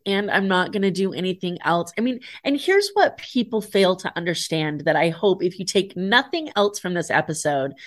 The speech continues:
I hope that you take this, and that is that movement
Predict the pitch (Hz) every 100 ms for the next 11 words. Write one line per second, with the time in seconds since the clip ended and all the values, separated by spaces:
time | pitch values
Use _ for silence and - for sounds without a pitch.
0 | - - - 202 196 226 233 240 - 208
1 | 196 180 - 190 170 165 165 170 160 -
2 | 185 175 233 294 - 202 175 160 - -
3 | - - - _ _ 175 190 269 294 185
4 | 180 156 151 -